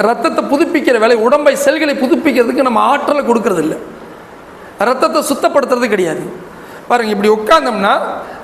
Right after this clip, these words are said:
ரத்தம் எங்க நடக்குதுங்க? இங்க நடக்குன்னு சொன்னோம். அப்ப உள்ளுறுப்புகள் எல்லாம் எதன் மூலமா புதுப்பிக்குதுங்க? ரத்தோட்டத்தின் மூலமாகத்தான் ஒவ்வொரு உறுப்புகளும் தன்னைத்தானே புதுப்பிக்குது. So காலை தொங்க போட்டீங்க, ரத்தோட்டம் எங்க போகுங்க? கார்லயே பஸ்லயே போய் காலை தொங்க போட்டு போறேன், இறங்கும்போது பாரு கால் வீங்கி இருக்கும். உட்கார்ந்தா இருந்திருப்பீங்க, ஆனா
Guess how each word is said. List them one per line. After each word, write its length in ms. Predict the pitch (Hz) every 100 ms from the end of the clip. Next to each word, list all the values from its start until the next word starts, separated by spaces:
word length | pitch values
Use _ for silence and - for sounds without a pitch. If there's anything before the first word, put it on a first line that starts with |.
| - - 214
ரத்தம் 280 | 226 277 254
எங்க 120 | 269
நடக்குதுங்க? 380 | 247 233 226 262 277 - - - 220
இங்க 120 | 226 208
நடக்குன்னு 300 | 196 220 -
சொன்னோம். 200 | 156 - 247
அப்ப 140 | 254 240
உள்ளுறுப்புகள் 520 | 311 320 285 302 247
எல்லாம் 180 | 262 247
எதன் 180 | 233 294
மூலமா 240 | 277 262 269
புதுப்பிக்குதுங்க? 540 | 254 233 254 233 233 240 - - - - - - - 190
ரத்தோட்டத்தின் 600 | 214 - 339 330 311 269
மூலமாகத்தான் 600 | 254 254 233 214 220 330 302 226
ஒவ்வொரு 240 | 269 285 277
உறுப்புகளும் 400 | 269 277 294 220
தன்னைத்தானே 440 | 233 269 254 247 214
புதுப்பிக்குது. 420 | 220 196 180 151 - - - -
So 80 | 247 220
காலை 220 | 294 330 -
தொங்க 160 | 277 302
போட்டீங்க, 260 | 254 262 247
ரத்தோட்டம் 420 | 233 277 262 240
எங்க 120 | 233 220
போகுங்க? 240 | 233 220 233 - -
கார்லயே 240 | 247 262 240
பஸ்லயே 240 | 226 262
போய் 140 | 254 -
காலை 140 | 247 240
தொங்க 140 | 233
போட்டு 160 | 247 214
போறேன், 180 | 226 220 226
இறங்கும்போது 340 | 277 277 269
பாரு 120 | 247 233
கால் 180 | 240 233
வீங்கி 200 | 240 202
இருக்கும். 220 | 147 143 - - - - - -
உட்கார்ந்தா 360 | 254 330 330 320
இருந்திருப்பீங்க, 400 | 285 254 220 185
ஆனா 100 | 269